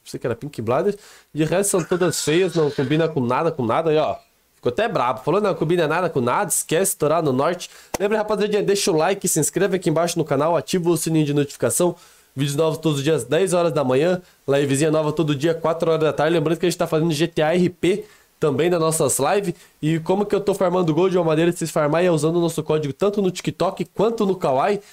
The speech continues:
Vendo de seis a dez dias, você pode ganhar de trezentos a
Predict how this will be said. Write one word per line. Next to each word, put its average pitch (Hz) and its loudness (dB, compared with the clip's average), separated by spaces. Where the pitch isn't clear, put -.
Vendo 185 0
de 185 -2
seis 190 0
a 185 2
dez 160 0
dias, 165 0
você 156 -4
pode 151 -2
ganhar 156 2
de 151 0
trezentos 180 0
a 214 -2